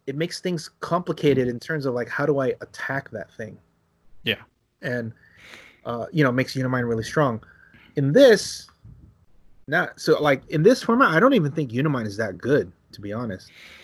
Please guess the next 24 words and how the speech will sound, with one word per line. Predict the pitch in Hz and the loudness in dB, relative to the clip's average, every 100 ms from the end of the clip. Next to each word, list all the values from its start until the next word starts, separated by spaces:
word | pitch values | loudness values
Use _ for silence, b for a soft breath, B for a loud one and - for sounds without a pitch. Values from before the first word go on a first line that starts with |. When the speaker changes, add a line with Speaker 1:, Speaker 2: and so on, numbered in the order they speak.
| B B B B - | B B B B 0
Speaker 2:
He'll | 147 | 0
get | 131 | 0
Speaker 1:
Because | 123 165 135 | 0 4 4
Speaker 2:
swarmed. | 104 104 | 2 -10
Speaker 1:
he, | - - _ | -16 -20 _
he's | - 165 135 | -6 -2 0
not | 147 170 190 135 | 2 2 2 2
going | 147 156 139 | 2 2 0
to | 139 | -6
get, | 113 135 120 - _ _ _ _ _ _ | -2 0 0 -4 _ _ _ _ _ _
he's | - 139 | -8 0
not | 156 196 | 2 4
gonna | 185 170 | 2 2
get, | 131 139 135 - | 4 4 2 -4
uh, | 113 98 87 - _ _ _ _ _ _ _ _ _ _ - | -12 -10 -12 -14 _ _ _ _ _ _ _ _ _ _ -12
he's | 135 151 | -2 2
not | 180 | 4
gonna | 180 | 2
get | 151 143 139 | 4 2 2
his, | 131 127 113 | -2 -4 -4
um, | 120 110 101 95 95 _ _ - - _ _ _ _ _ _ _ - | -6 -6 -8 -14 -18 _ _ -20 -20 _ _ _ _ _ _ _ -8
layers | 131 147 151 151 131 | 2 6 6 4 0
of | 113 | -4
defense. | 127 110 98 - | -8 -8 -14 -18